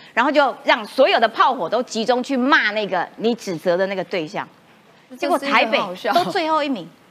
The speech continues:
Speaker 1: 搞什么鬼？好，再来看看国民党。国民党这个要请郑浩来跟大家分析一下。现在国民党哦，啊，天哪，金溥聪，金溥聪的金小刀完全没有办法处理掉这个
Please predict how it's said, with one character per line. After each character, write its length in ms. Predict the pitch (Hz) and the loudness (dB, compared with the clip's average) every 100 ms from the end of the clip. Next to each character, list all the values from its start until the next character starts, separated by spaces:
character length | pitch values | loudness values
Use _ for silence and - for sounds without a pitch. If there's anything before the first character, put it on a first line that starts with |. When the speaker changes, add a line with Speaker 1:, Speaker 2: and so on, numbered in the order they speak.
| _ | _
Speaker 1:
搞 180 | 233 320 | 2 2
什 160 | - 262 | 0 -2
么 80 | 330 | -2
鬼？ 280 | - 175 - - - | 0 -2 -2 -18 0
好， 280 | 294 98 - - - _ _ _ _ _ | 2 2 -2 -20 -20 _ _ _ _ _
再 140 | - 403 | 0 2
来 100 | 277 | 2
看 220 | 330 277 | 0 0
看 240 | 269 214 185 - _ _ - | 0 -2 -4 -20 _ _ 0
国 140 | 247 | 2
民 220 | 330 330 | 2 0
党。 120 | - - _ _ - | -2 -4 _ _ 0
国 140 | 285 | 0
民 80 | 440 | 2
党 120 | 349 | 0
这 100 | 240 | 0
个 60 | 262 | 0
要 120 | 233 | 0
请 180 | 220 147 | -2 -10
郑 180 | 220 196 | -6 -2
浩 160 | 190 | -2
来 200 | 175 - | -2 -2
跟 220 | 165 180 180 | -4 -4 -2
大 80 | |
家 160 | 180 180 | -2 -2
分 180 | 170 170 | -6 -8
析 140 | 165 | -8
一 40 | 151 | -6
下。 160 | 160 - - - - | -6 -6 -16 -20 -12
现 120 | - 508 | 0 2
在 140 | 440 | 2
国 80 | 415 | 2
民 80 | 440 | 2
党 320 | 311 254 208 | 2 2 2
哦， 80 | - - | -2 0
啊， 280 | 330 302 262 | 2 2 0
天 200 | 370 381 | -2 0
哪， 180 | 330 247 | 0 0
金 180 | 339 403 | -4 -4
溥 40 | |
聪， 400 | 285 320 311 226 156 - - | 0 2 2 0 -6 -18 -12
金 160 | - 440 | -4 0
溥 80 | 359 | 2
聪 140 | 349 | 2
的 80 | 339 | 2
金 200 | 277 370 | 0 -2
小 180 | 392 175 | 0 2
刀 240 | 233 247 | 2 2
完 260 | 240 240 339 | 4 2 2
全 160 | 359 277 | -2 0
没 120 | 349 | 0
有 100 | 269 | -2
办 360 | - 392 339 233 | 0 0 0 0
法 200 | 196 170 | -2 -2
处 320 | - 226 302 | -6 -4 -2
理 160 | 320 | -2
掉 320 | 202 277 247 220 | 2 4 4 0
这 240 | 277 233 | -2 -4
个 300 | - 196 170 | 0 2 2